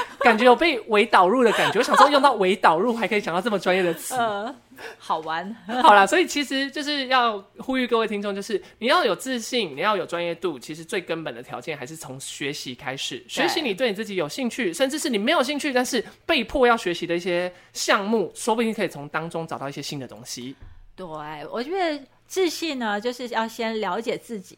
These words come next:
Speaker 2: 喜欢自己，了解自己，然后学习，然后才会有自信跟专业度。
Speaker 1: 专业，没有错。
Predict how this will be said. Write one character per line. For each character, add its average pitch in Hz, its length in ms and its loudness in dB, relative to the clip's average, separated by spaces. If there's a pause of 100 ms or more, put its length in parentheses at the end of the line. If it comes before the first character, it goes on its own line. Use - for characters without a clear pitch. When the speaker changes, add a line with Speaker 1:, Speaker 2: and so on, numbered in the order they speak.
(100)
Speaker 2:
喜 - 200 -10
欢 311 200 -4
自 339 180 -8
己， 190 400 -12
了 170 220 -6
解 226 180 -6
自 214 160 -10
己， 175 300 -16
然 139 100 -8
后 202 280 -10
学 214 280 -6
习， 226 500 -10
然 180 100 -6
后 214 180 -4
才 185 180 -10
会 202 140 -10
有 196 80 -8
自 269 260 -10
信 214 440 -12
跟 175 320 -18 (180)
专 196 160 -8
业 - 60 4
度。 - 80 2
Speaker 1:
专 160 40 -2
业， 151 320 -2 (140)
没 165 80 -6
有 147 120 -2
错。 127 300 -10